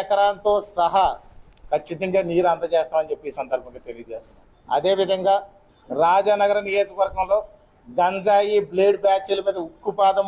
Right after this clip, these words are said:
మోపి ఖచ్చితంగా ఎక్కడ ఎవరు కనిపించినా సరే వారి మీద చట్టపరంగా చర్యలు తీసుకుని అసలు రాజానగరం నియోజకవర్గంలో గంజాయి బ్లేడ్ బ్యాచ్ డ్రగ్స్ లేకుండా పూర్తి స్థాయిలో నిర్మూలిస్తామని చెప్పి ఈ సందర్భంగా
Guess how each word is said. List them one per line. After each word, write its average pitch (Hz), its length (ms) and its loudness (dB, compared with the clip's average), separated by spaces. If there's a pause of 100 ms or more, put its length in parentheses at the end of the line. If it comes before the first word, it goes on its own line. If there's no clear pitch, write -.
మోపి 190 300 0 (680)
ఖచ్చితంగా 202 680 0 (180)
ఎక్కడ 202 260 -2 (240)
ఎవరు 202 260 -2 (120)
కనిపించినా 190 480 -2 (120)
సరే 180 200 2 (600)
వారి 190 300 2
మీద 208 160 2 (160)
చట్టపరంగా 202 720 -2 (480)
చర్యలు 208 420 0
తీసుకుని 202 400 0 (260)
అసలు 165 200 -2 (100)
రాజానగరం 208 600 2
నియోజకవర్గంలో 196 640 0 (240)
గంజాయి 196 560 0 (120)
బ్లేడ్ 196 380 0
బ్యాచ్ 196 260 0 (220)
డ్రగ్స్ 185 340 -2 (120)
లేకుండా 190 420 -2 (540)
పూర్తి 190 300 -2
స్థాయిలో 185 280 0 (100)
నిర్మూలిస్తామని 165 720 -2
చెప్పి 156 180 -10
ఈ 139 80 -12
సందర్భంగా 135 400 -6